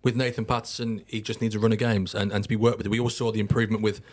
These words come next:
Vitaly Mikalenko, who, if we're honest, I think at the start of last season we were all very, very worried about him. And then he's come on leaps and bounds. He's arguably one of Everton's best players over the last twelve months. Do you not feel with the right work and the right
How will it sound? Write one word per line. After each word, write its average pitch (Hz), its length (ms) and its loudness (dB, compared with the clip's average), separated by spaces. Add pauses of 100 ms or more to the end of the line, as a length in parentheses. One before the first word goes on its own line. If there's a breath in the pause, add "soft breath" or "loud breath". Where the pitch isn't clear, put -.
(380 loud breath)
Vitaly 113 460 -2
Mikalenko, 113 540 0
who, 104 260 0
if 104 140 -10
we're 107 120 4
honest, 113 300 0
I 101 40 -8
think 104 140 -2
at 101 60 -8
the 101 60 -10
start 107 220 -4
of 104 60 -2
last 107 180 -2
season 104 200 -2
we 104 60 4
were 101 60 2
all 104 180 2
very, 107 380 4
very 101 180 0
worried 113 260 4
about 104 300 -2
him. 110 180 0 (640 loud breath)
And 104 160 0
then 104 280 0 (640)
he's 113 120 -6
come 123 140 2
on 110 100 4
leaps 110 180 0
and 104 100 -2
bounds. 110 320 0
He's 101 100 0
arguably 110 280 -2
one 104 140 -2
of 104 100 -2
Everton's 104 360 -6
best - 260 -2
players 113 500 0
over 110 120 2
the 110 120 -2
last 107 140 -6
twelve 107 260 -2
months. 110 380 2 (420 loud breath)
Do - 100 -8
you - 20 2
not 123 160 0
feel 123 180 4
with 120 120 2
the 120 80 2
right 123 220 4
work 131 320 4
and 123 120 2
the 113 40 0
right 120 300 -2